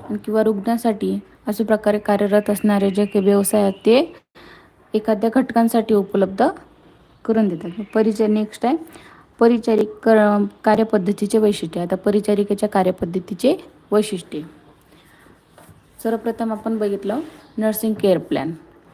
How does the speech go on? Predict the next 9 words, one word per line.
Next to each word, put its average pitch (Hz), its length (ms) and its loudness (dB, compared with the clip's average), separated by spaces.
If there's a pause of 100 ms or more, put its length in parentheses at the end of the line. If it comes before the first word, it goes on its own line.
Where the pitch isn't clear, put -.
(520)
त्याची 208 320 0 (960)
प्रस्तावना 180 480 2
म्हणजेच 190 460 -2 (560)
इंट्रोडक्शन. 220 580 6
नेक्स्ट 196 340 0
होते 202 240 -2
जे 196 80 0
परिचारिकेची 202 760 0 (340)
कार्यपद्धती. 175 800 0